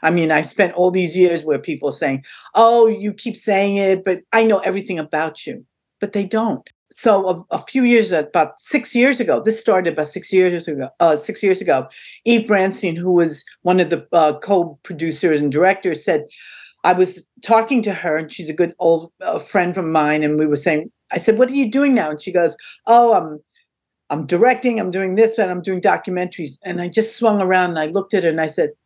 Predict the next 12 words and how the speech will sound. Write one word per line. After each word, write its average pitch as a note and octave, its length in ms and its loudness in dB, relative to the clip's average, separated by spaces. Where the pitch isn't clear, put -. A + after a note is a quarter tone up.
"That's G#3+ 240 0
what F#3+ 100 -2
I F3 40 -2
wanna D#3+ 260 -6
do." C3+ 320 -2
Just B3 220 0
like A3+ 160 0
that. C#3+ 260 -8
I F#3+ 80 0
had F#3 220 0
no G#3+ 140 4
idea F3 440 2